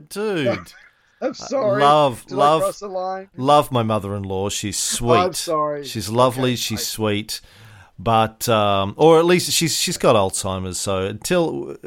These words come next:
Speaker 1: she gets to a point where she, you know, I would
Speaker 2: Truly
Speaker 1: hate,
Speaker 2: has no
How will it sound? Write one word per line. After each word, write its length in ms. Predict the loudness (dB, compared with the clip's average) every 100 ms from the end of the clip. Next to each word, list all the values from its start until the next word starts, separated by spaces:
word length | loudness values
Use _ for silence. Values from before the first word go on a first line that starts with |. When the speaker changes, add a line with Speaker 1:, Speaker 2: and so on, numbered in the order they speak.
| -12
Speaker 1:
she 140 | -4
gets 140 | -2 -2
to 60 |
a 20 | 0
point 180 | 0
where 80 | 0
she, 260 | -2 -6 -10 _ -20 -20 -20 -20 -20 -8
you 160 | -6
know, 260 | -4 -6 -8 -4
I 60 | 0
would 60 |
Speaker 2:
Truly 160 | 4 4
Speaker 1:
hate, 160 | 4
Speaker 2:
has 240 | 0 -8 -12
no 160 | -16